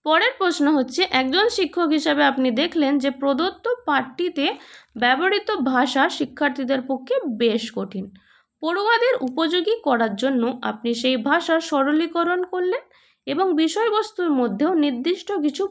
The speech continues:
পরিবর্তন আনলেন। এক্ষেত্রে আপনি যেটা করলেন, সেটাকে কি বলা হয়? এটাকে দেখুন, বলা হয় যে অভিযোজন, মানে অ্যাডাপ্টেশন বলা হয়। প্রথমে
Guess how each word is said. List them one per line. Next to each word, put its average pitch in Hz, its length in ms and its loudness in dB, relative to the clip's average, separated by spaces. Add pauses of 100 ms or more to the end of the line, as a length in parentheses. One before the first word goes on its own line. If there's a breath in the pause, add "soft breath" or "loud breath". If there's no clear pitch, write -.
পরিবর্তন 240 640 -2 (100)
আনলেন। 208 400 -10 (460 soft breath)
এক্ষেত্রে 415 560 -2
আপনি 294 360 0
যেটা 254 280 0
করলেন, 269 460 0
সেটাকে 233 480 -2
কি 302 240 -2
বলা 208 300 0
হয়? 202 200 -4
এটাকে 330 420 -2
দেখুন, 233 360 0
বলা 226 260 2
হয় 247 240 0 (540 loud breath)
যে 269 320 -2
অভিযোজন, 254 760 2
মানে 269 320 2
অ্যাডাপ্টেশন 254 840 0
বলা 196 240 -4
হয়। 208 200 -10 (440 soft breath)
প্রথমে 381 340 0